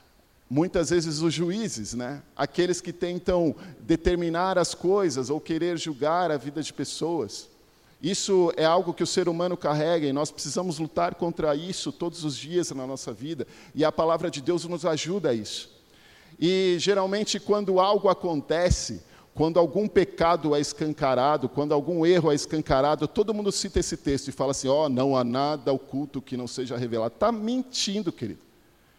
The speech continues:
A Bíblia nem tá falando sobre isso. Você tá usando uma interpretação errada disso. Quando a palavra de Deus fala, ela está falando aqui sobre o Evangelho.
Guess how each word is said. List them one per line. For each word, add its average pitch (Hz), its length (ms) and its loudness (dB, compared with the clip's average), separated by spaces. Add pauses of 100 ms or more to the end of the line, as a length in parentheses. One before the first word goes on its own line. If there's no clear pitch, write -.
(580)
A - 120 2
Bíblia 226 260 2
nem 240 160 0
tá 240 200 0
falando 214 340 4
sobre 202 320 -2
isso. 156 420 -4 (320)
Você 175 340 2
tá 226 140 2
usando 220 300 4
uma 226 140 -2
interpretação 208 800 -2
errada 160 440 2
disso. - 280 -8
Quando 202 240 2
a 202 60 6
palavra 202 400 4
de 202 120 -2
Deus 175 280 -2
fala, 156 440 2 (280)
ela 156 280 4
está 175 220 0
falando 175 300 2
aqui 165 180 0
sobre 160 340 0
o 151 160 6
Evangelho. 170 1000 2